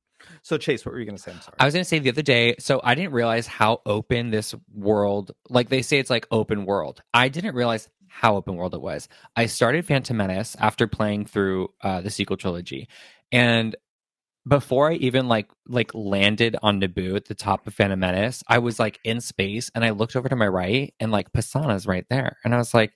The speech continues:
Speaker 2: I wonder if it's gonna let me just go to Pisana as, like, Qui-Gon and Padawan Obi-Wan. <laughs> And it did.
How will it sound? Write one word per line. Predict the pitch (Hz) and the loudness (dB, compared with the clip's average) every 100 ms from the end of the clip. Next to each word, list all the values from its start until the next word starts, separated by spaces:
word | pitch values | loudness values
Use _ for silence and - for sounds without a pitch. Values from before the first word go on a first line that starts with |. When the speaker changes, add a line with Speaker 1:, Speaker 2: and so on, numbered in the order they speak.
| - | 0
Speaker 2:
I | |
wonder | 120 175 | 2 2
if | 262 | -2
it's | 294 | -4
gonna | 233 | -4
let | 143 | -2
me | 135 | -2
just | 123 - | -4 0
go | 127 | 0
to | |
Pisana | 120 120 131 123 107 - | 2 2 4 4 2 4
as, | 120 113 | 2 4
like, | 120 107 - _ | 2 2 -4 _
Qui-Gon | - - 139 135 113 113 110 | 0 4 4 4 4 4 2
and | 117 101 | -2 -2
Padawan | - 120 110 101 95 | 0 2 2 0 0
Obi-Wan. | 120 110 98 - - - | -2 0 -2 0 0 0
<laughs> | 120 - - 180 - | -4 -6 -10 -12 0
And | 143 143 | 2 4
it | 127 113 - | 0 -4 2
did. | 139 147 87 | 2 4 -2